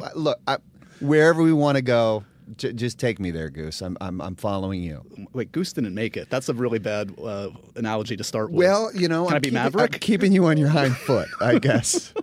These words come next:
Speaker 1: to call back something from off air. Yeah.
Speaker 2: Um, we're gonna cover a lot. Um, Colin, uh, has a great new limited series, uh, premiering on Peacock soon, A Friend of the Family. Uh, some intense stuff, some dark stuff, but we're gonna have some laughs too because you've had some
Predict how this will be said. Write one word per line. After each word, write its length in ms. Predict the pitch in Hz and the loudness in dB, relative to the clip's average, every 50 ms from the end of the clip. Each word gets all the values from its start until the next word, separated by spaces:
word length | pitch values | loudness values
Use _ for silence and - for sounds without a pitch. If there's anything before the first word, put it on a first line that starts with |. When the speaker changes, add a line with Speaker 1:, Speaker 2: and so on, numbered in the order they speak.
| - _ - 349 - | -10 _ -12 -10 -4
Speaker 1:
to 200 | 131 117 113 - - | -4 -4 -4 -4 -8
call 220 | - - 131 117 104 | -6 -2 -2 -2 0
back 260 | 98 113 104 98 - | 0 -2 -2 -4 -4
something 340 | - 107 98 - 101 92 80 | -8 -8 -6 -6 -8 -8 -8
from 160 | - 101 95 92 | -6 -6 -4 -4
off 260 | 90 85 82 - - | -4 -6 -6 -6 -6
air. 240 | 87 80 76 73 - - - - | -6 -6 -6 -10 -14 -16 -10 -8
Yeah. 240 | 165 185 185 87 - 160 156 - - - - - | -6 -6 -4 -6 -6 -10 -12 -16 -18 -20 -10 -6
Speaker 2:
Um, 280 | 139 135 143 139 139 | -2 -2 -2 -2 -2
we're 80 | 156 151 | -2 -2
gonna 160 | 170 180 156 | -2 -4 -4
cover 260 | - 180 170 156 165 | -4 -4 -4 -2 -2
a 80 | 156 135 | -2 -2
lot. 440 | 123 117 120 113 110 110 110 - - | 0 2 2 2 2 0 -2 -4 -2
Um, 500 | 117 117 117 117 117 117 117 117 - - - | 0 0 2 2 2 2 0 -2 -4 -6 -4
Colin, 440 | - 127 120 123 123 120 117 113 113 | -2 -2 0 0 0 0 0 -2 -2
uh, 140 | - - 113 107 | -2 -4 -6 -4
has 300 | 92 123 113 113 104 - - | -4 -2 -4 -4 -4 -6 -6
a 100 | 104 104 | -6 -6
great 280 | 95 110 117 120 120 - | -4 -2 -2 -2 0 0
new 140 | 113 110 107 | 0 0 0
limited 260 | 107 107 101 107 98 | 0 -2 -2 -4 -6
series, 540 | - - 113 107 101 104 101 101 95 - - | -4 -4 -2 -2 0 0 -2 -2 -4 -6 -10
uh, 100 | 104 95 | -10 -10
premiering 380 | - - 107 101 101 101 98 | -8 -6 -6 -4 -4 -4 -6
on 80 | 95 - | -8 -6
Peacock 340 | - 113 - - 92 92 - | -8 -6 -6 -4 -6 -6 -6
soon, 240 | - - 101 101 | -6 -4 -4 -4
A 60 | 87 92 | -6 -6
Friend 260 | - 113 104 104 95 | -6 -4 -4 -4 -6
of 100 | 95 104 | -6 -8
the 80 | 107 | -10
Family. 640 | 98 - - 107 107 110 107 107 104 104 101 101 101 - - - - - - - - | -12 -8 -6 -4 -2 -2 -2 -2 -2 -2 -2 -4 -6 -10 -16 -20 -20 -20 -16 -8 -6
Uh, 180 | 98 98 98 | -4 -4 -4
some 180 | 90 - 107 104 | -4 -4 -4 -4
intense 320 | 98 - - 127 113 107 - | -4 -4 -4 -4 -4 -4 -4
stuff, 260 | - - 104 98 - | -6 -4 -4 -4 -4
some 180 | - - 98 95 | -6 -8 -6 -4
dark 240 | 107 104 101 - | -4 -4 -6 -6
stuff, 320 | - - 110 101 101 - - _ | -6 -4 -4 -4 -4 -6 -8 _
but 140 | 113 104 95 | -6 -6 -6
we're 60 | 135 | -6
gonna 120 | 147 185 175 | -6 -6 -6
have 60 | 165 - | -6 -6
some 140 | - 170 143 | -8 -8 -8
laughs 300 | 135 135 139 131 - - | -8 -10 -10 -10 -12 -8
too 160 | - 131 123 | -6 -6 -6
because 220 | 123 - 123 117 127 | -6 -8 -8 -8 -8
you've 80 | 117 | -6
had 180 | 127 131 123 - | -4 -6 -6 -4
some 180 | - 127 127 | -4 -4 -4